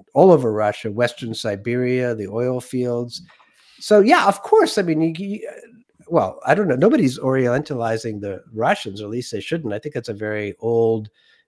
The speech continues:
and discredited habit. It's not that I view them as exotic. Uh, my wife is a native Russian speaker. She's from Tashkent in Uzbekistan, and, you know, she can quote Pushkin, but she cannot really speak Uzbek. So,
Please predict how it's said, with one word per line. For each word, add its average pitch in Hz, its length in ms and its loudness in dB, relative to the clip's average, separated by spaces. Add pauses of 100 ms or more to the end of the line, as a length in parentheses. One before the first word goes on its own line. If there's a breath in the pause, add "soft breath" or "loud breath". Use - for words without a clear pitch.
and 104 140 -8
discredited 107 800 -6
habit. 127 400 -2
It's 120 160 -10
not 160 160 0
that 127 160 -4
I 110 80 -2
view 113 180 -6
them 107 220 -6
as 95 340 -10
exotic. 101 720 -2 (260)
Uh, 113 380 -6 (500 soft breath)
my 110 120 -4
wife 120 320 2
is 127 100 -8
a 110 80 -10
native 104 260 -6
Russian 104 300 -6
speaker. 104 480 -12
She's - 220 -14
from 113 160 -12
Tashkent 123 600 -6
in 104 120 -12
Uzbekistan, 107 840 -6
and, 110 240 -8 (140)
you 135 100 -4
know, 101 140 -4
she 127 180 -14
can 127 160 -8
quote 117 240 -8 (400)
Pushkin, 123 460 -4
but 101 160 -8
she 113 120 -14
cannot 113 400 -6 (680 soft breath)
really 110 200 -4
speak - 360 -8 (140)
Uzbek. 139 520 -2
So, 120 360 0